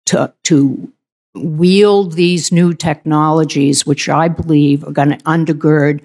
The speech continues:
much of the twenty-first century economy. And I want to spend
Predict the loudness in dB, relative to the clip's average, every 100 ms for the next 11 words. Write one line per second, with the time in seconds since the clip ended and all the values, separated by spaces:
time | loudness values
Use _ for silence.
0 | -16 -20 -4 -2 -2 -2 -4 -2 -2 -2
1 | 0 0 0 -2 -2 0 -2 0 0 0
2 | -2 -6 -2 0 0 0 -2 0 2 0
3 | -2 0 0